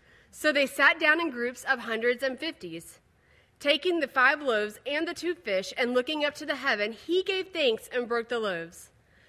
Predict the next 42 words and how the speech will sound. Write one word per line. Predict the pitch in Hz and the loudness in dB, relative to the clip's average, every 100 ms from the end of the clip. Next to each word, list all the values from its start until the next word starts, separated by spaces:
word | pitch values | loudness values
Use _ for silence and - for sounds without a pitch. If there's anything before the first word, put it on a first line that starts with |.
| _ - | _ 2
Then | 269 | 4
he | 277 | 4
gave | 240 285 339 285 | 0 0 0 2
them | 233 214 | 2 2
to | - 262 | -2 -2
his, | 277 294 359 - _ - 240 262 | 0 -2 -12 -20 _ -18 -16 -8
to | 294 339 | -4 -2
his | 302 294 | -4 -6
disciples | 339 - 254 202 233 226 | -10 -2 2 2 0 -8
to | - 277 | -6 -6
distribute | 240 - 339 247 226 | -6 -2 -2 -2 -6
to | - 220 | -6 -8
the | 220 | -8
people. | - 220 180 170 - _ _ _ _ _ | -10 -14 -12 -12 -14 _ _ _ _ _
He | - 285 | -4 -2
also | - 269 320 381 | 2 2 2 -2
divided | 339 262 233 240 240 | -2 4 4 4 2
the | 240 | 0
two | - 285 | -2 -8
fish | - 415 - | -4 -4 -2
among | 214 185 175 | -2 0 -2
them. | 156 151 156 _ _ - - _ 240 | -6 -8 -12 _ _ -20 -20 _ 4
They | 240 - | 4 4
all | 240 247 269 - | 2 4 2 2
ate | 254 208 180 | 0 0 -2
and | 220 | 0
were | 226 226 | 0 0
satisfied, | 226 220 214 - 185 156 170 - - - - | 2 2 0 -6 -4 -4 -4 -12 -20 -12 0
and | 262 254 | 2 4
the | 254 | 2
disciples | 254 285 277 277 220 - | 4 4 4 2 -6 -4
picked | 254 247 | -6 0
up | 226 226 | 0 0
twelve | - 320 285 285 254 | -10 0 2 4 2
basketfuls | 240 - 233 220 208 208 | -2 -2 -10 -6 -6 -6
of | 220 214 | -8 -4
broken | 233 233 262 | -4 0 -2
pieces | 254 240 226 226 214 | -2 -10 -8 -6 -6
of | - 214 | -4 -6
bread | 196 196 196 | -2 -2 -2
and | 190 | -6
fish. | 190 139 - - | -10 -12 -14 -20